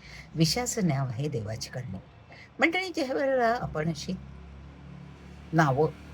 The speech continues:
एखाद्या ब्लॉगला देतो किंवा एखादी गोष्ट अशी दुसऱ्यांच्या मनावर ठसवायचा प्रयत्न करतो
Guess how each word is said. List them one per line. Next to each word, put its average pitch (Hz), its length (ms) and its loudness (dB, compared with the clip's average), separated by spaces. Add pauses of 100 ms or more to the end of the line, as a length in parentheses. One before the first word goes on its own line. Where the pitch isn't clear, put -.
एखाद्या 151 340 4
ब्लॉगला 131 440 6
देतो 120 260 -2 (180)
किंवा 165 200 4 (160)
एखादी 160 340 6
गोष्ट 147 380 0
अशी 185 400 2 (300)
दुसऱ्यांच्या 202 600 4
मनावर 131 500 4
ठसवायचा 170 680 6
प्रयत्न 170 480 8
करतो - 380 0